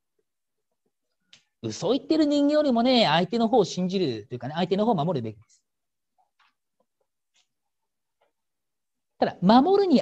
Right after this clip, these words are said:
値しない相手、守るに値しない相手。もう書いてますね。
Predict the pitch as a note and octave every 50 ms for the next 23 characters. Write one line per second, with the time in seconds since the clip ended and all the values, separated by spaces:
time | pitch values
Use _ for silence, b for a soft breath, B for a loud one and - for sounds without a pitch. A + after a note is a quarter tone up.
0 | - - F#3 G3 - C4 C4+ C#4+ C4 C4 - - A#3+ A#3+ A3+ A3 G#3 - D#3 E3+
1 | D3+ C3+ - D#3 D#3 - - _ _ - G3+ A3+ C4 E4 E4+ E4+ D4+ A3+ D#3+ A#2+
2 | C#3+ - G#3 G#3+ G#3+ G#3 - - G3 F#3+ F3+ D3 - C#3+ C#3+ B2 - C3 B2+ A2
3 | - _ _ _ _ _ _ _ _ _ _ _ _ _ _ _ _ _ _ _
4 | _ _ _ _ - C#4 A#3 - C#4+ - - F3+ - - - G#2+ C3 -